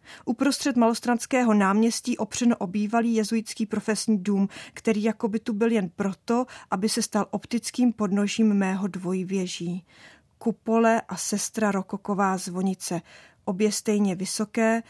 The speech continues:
rozhlížejí se po Malé Straně jako nehybná, neúnavná stráž. To všechno proto, aby se cítil tak nepatrný, tak malý, tak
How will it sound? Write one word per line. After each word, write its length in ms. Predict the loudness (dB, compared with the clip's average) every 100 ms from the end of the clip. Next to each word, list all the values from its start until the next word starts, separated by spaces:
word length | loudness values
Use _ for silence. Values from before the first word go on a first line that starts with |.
| -18 _ _ -2
rozhlížejí 600 | 0 2 2 2 2 2
se 160 | 0
po 140 | 0 2
Malé 320 | 4 4 2
Straně 500 | -2 -2 0 4 2
jako 260 | 0 -4 -4
nehybná, 800 | -2 -2 -2 2 2 2 2
neúnavná 880 | 0 -2 0 2 2 0 -2 -2 -2
stráž. 800 | -4 -8 -4 -4 -4 -6 -10 -14 -16 _ _ _ _ _ _ _ _ _ _ _ _ _ _ -2
To 120 | 0
všechno 400 | 2 2 4 2
proto, 640 | 0 -2 -2 -2 0 -2 -6 _ _ _ _
aby 160 | -2 0
se 140 | 2
cítil 480 | 0 0 -2 2 0
tak 240 | 2 -2 0
nepatrný, 880 | 0 0 -6 -4 -6 -4 -4 -4 -8 _ _ _ _ -4
tak 200 | 0 6
malý, 480 | 6 6 2 -2
tak 340 | 0 -2 -2